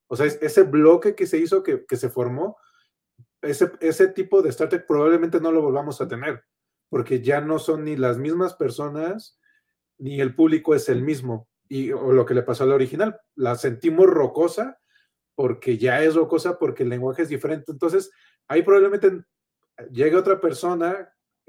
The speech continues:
en otro bloque donde pueda tener estas ideas, porque sí, concuerdo, por ejemplo, la relación de,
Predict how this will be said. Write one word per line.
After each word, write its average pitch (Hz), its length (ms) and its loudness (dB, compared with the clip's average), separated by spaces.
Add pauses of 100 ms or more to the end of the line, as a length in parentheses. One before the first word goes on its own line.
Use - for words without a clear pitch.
(100)
en 123 200 -8
otro 143 280 2
bloque 165 560 0
donde 120 240 -4
pueda 147 460 -4 (460)
tener 127 300 -6
estas 160 240 -4
ideas, 160 260 2
porque 147 240 -6
sí, 196 240 -8 (400)
concuerdo, 156 580 0
por 143 100 -2
ejemplo, 156 220 0
la 143 100 -2
relación 135 640 -4
de, 151 460 0